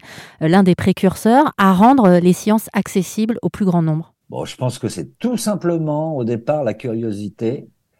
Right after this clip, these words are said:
Speaker 2: Euh, la curiosité, parce que quand,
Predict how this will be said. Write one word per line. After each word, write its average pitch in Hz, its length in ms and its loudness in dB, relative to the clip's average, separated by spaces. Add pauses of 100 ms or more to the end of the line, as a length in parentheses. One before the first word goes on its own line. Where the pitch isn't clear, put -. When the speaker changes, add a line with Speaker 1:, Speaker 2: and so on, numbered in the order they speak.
(360)
Speaker 2:
Euh, 98 880 -2
la 101 160 -4
curiosité, 107 640 -4
parce - 160 -6
que - 80 -4
quand, 156 460 -6